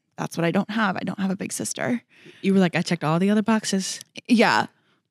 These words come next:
Speaker 1: I was, I was making a different point with this story and then got derailed remembering this. Oh, because I didn't have a big sister, I was seeking out ways to understand high school for myself. And I remember finding a book in the elementary school library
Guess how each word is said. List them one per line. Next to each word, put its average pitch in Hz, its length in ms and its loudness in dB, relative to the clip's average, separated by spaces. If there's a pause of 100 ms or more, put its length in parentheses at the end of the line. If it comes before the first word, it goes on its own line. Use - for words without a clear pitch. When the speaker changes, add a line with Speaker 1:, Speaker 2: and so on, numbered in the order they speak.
(240)
Speaker 1:
I 311 120 6
was, 370 340 4
I 339 140 6
was 370 200 8
making 202 300 4
a 175 60 4
different 165 380 0
point 143 300 -2
with 202 140 -2
this 165 160 0
story 147 300 2
and 165 100 2
then 156 100 0
got 160 200 0
derailed 120 420 2
remembering 185 500 0
this. - 400 -4 (760)
Oh, 330 140 6
because 285 480 4
I 285 80 6
didn't 220 280 2
have 196 200 4
a 202 80 4
big 180 180 0
sister, 180 640 0
I 208 160 6
was 269 200 4
seeking 208 440 2
out 175 340 4 (220)
ways 180 380 4
to 208 80 4
understand 180 480 2
high 175 120 2
school 170 220 0
for 180 100 -2
myself. 180 460 2 (320)
And 208 120 4
I 196 40 4
remember 202 560 6
finding 190 400 6
a 170 40 4
book 190 480 4
in 185 120 2
the 170 100 2
elementary 175 400 2
school 165 260 0
library 170 760 2